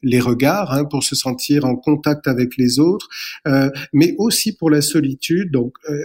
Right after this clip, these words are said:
on disait connecter, euh, virtuellement, par exemple, avec les amis, avec la famille, mais aussi l'idée de rester en connexion avec soi, par exemple d'écrire un journal.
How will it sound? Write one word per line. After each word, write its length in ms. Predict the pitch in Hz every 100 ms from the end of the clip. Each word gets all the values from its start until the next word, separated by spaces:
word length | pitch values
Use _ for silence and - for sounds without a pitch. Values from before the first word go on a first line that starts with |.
| -
on 80 | 147
disait 320 | 127 135 165
connecter, 640 | 165 139 135 - 147 143 139
euh, 140 | 127
virtuellement, 600 | 127 147 - 143 131 139
par 140 | 143 127
exemple, 320 | 113 139 131
avec 220 | 120 117
les 160 | 117 123
amis, 380 | 127 143 170 175
avec 240 | 131 127
la 100 | 131
famille, 460 | - 143 147 180 185 - - - -
mais 260 | 151 - -
aussi 400 | 196 233 - 247
l'idée 300 | 190 147 190
de 100 | 185
rester 280 | 147 147 180
en 100 | 170
connexion 520 | 165 147 143 - 165
avec 240 | 147 131
soi, 380 | - - 151 185
par 160 | 151 123
exemple 240 | 135 190
d'écrire 400 | 165 156 - 180
un 80 | 170
journal. 500 | 151 151 139 143